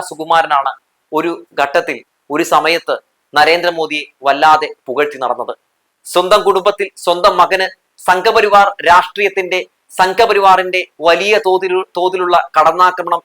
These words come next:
നേരിടേണ്ടി വന്നപ്പോഴാണ് സംഘപരിവാറിനെയും ബി ജെ പിയെയും മല്ലിക സുകുമാരന് മനസ്സിലായത്. അങ്ങനെയാണ് പലരും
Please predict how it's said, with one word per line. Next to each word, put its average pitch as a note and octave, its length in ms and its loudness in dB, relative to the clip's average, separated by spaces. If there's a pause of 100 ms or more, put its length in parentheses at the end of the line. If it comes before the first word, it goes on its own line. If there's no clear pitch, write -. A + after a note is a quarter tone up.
നേരിടേണ്ടി E3+ 480 -2
വന്നപ്പോഴാണ് D#3 520 2 (360)
സംഘപരിവാറിനെയും E3 880 0
ബി C#3+ 180 -12
ജെ E3 80 -2 (100)
പിയെയും D3 220 -8 (180)
മല്ലിക D3+ 260 -2 (120)
സുകുമാരന് C#3 480 -4 (140)
മനസ്സിലായത്. A#2+ 540 -4 (600)
അങ്ങനെയാണ് E3 420 2 (380)
പലരും D3+ 320 0